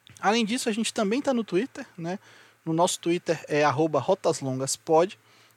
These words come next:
E caso você queira entrar em contato com a gente através do e-mail, você manda um e-mail pra algumas rotas longas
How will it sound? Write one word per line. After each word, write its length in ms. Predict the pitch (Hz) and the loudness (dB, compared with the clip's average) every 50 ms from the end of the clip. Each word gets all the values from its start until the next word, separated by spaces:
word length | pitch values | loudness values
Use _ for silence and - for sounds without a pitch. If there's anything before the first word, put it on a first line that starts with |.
| - - - | -14 -6 -2
E 140 | 349 359 359 | 0 0 0
caso 340 | _ - 285 277 226 214 208 | _ 0 0 0 0 2 2
você 240 | 202 185 - 190 | 0 0 0 0
queira 220 | 170 - 185 170 165 | -2 -2 -2 -2 0
entrar 400 | 160 151 - - 143 143 - - | -2 -4 -4 -2 -2 -2 -2 -2
em 140 | - 202 208 | -4 -6 -4
contato 340 | - 190 165 - 156 147 - | -4 -4 -4 -2 -2 -4 -4
com 80 | - | -6
a 60 | 143 135 | -8 -8
gente 220 | 135 135 - - | -8 -8 -8 -8
através 340 | - - 131 123 123 123 127 | -6 -4 -4 -4 -4 -4 -4
do 80 | 180 | -4
e-mail, 360 | 254 320 254 202 185 185 214 - _ - - - - - _ _ _ - | -2 -2 2 2 4 4 4 2 _ -12 -20 -20 -20 -20 _ _ _ 0
você 220 | 208 208 - 247 | 0 2 2 0
manda 220 | 226 226 226 220 | 0 0 0 0
um 40 | 220 | -2
e-mail 260 | 214 190 165 165 170 | -2 0 0 0 0
pra 160 | - - 165 160 | 0 2 4 4
algumas 400 | 156 156 156 160 180 175 165 156 | 4 4 2 -2 -6 -6 -4 -4
rotas 320 | 139 - - 165 160 143 | -4 -2 0 0 0 0
longas 420 | 143 139 143 147 156 160 - - | -2 -4 -4 -2 -4 -6 -8 -10